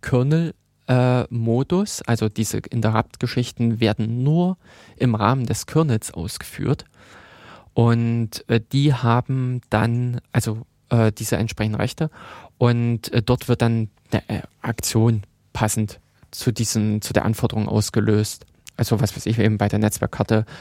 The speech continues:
führt das letztendlich dann dazu, dass dieser Puffer ausgelesen wird und gesichert wird. Ähm,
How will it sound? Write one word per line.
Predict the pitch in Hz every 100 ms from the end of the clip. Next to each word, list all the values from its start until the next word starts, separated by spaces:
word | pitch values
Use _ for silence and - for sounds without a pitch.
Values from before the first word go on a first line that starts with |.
| -
führt | - 117
das | 110
letztendlich | 101 - 104 107
dann | - 104
dazu, | 92 - 110
dass | 104
dieser | - 110
Puffer | 107 139 - -
ausgelesen | 110 - 113 110 107 113
wird | -
und | - 110
gesichert | - 110 - - -
wird. | - - _ _ _ _ _ -
Ähm, | 113 110 107